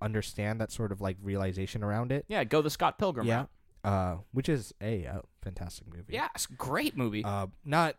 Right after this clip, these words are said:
Speaker 1: it, like, I remember someone saying that's a video game movie. No, it's a
Speaker 2: It's
Speaker 1: video.
Speaker 2: not.
Speaker 1: It's a video that has video game references.
Speaker 2: Yes.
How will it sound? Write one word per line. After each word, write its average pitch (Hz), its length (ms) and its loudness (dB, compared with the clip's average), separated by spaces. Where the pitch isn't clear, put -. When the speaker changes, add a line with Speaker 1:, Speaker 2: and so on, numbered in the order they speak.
Speaker 1:
it, 113 160 -8
like, 131 160 2
I 135 40 0
remember 151 340 4
someone 123 200 2
saying 117 200 2
that's 104 120 -2
a 101 60 -6
video 101 200 2
game 92 140 0
movie. 92 220 -2
No, 110 240 6
it's 92 140 -2
a - 20 2
Speaker 2:
It's 107 80 0
Speaker 1:
video. 147 300 10
Speaker 2:
not. 107 160 2
Speaker 1:
It's 143 100 6
a 156 60 8
video 160 340 8
that 135 160 6
has 131 340 2
video 123 240 4
game 110 240 0
references. 95 640 -4
Speaker 2:
Yes. - 320 -4